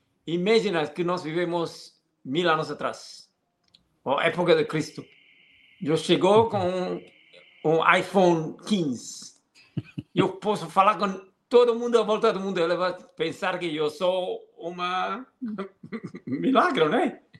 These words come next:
Speaker 1: <laughs> Faz mais milagre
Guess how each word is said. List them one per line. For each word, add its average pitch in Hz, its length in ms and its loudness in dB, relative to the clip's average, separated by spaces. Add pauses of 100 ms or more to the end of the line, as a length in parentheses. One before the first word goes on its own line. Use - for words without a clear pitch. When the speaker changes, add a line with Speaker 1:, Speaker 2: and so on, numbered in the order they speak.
Speaker 1:
<laughs> - 1300 -12
Faz 185 260 2
mais 175 320 0
milagre 214 480 4